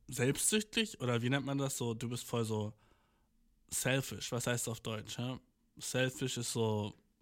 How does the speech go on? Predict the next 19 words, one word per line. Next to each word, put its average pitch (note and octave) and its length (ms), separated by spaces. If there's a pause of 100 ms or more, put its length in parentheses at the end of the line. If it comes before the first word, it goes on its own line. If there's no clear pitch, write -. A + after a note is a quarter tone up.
(500)
du A#2+ 140
willst B2+ 280
nur B2 280
dir A#2 160
selber A#2+ 340
so C#3 140
g-, C3+ 120 (140)
zu C3+ 140
genug C3+ 260
tun. C#3+ 220
Eigentlich, E3+ 380
ich - 40
glaube, F3+ 280
selfish, G3 540 (920)
ich D#3+ 80
glaube, D#3+ 220
alle G3 220
bösen D#3 640
Menschen, E3+ 600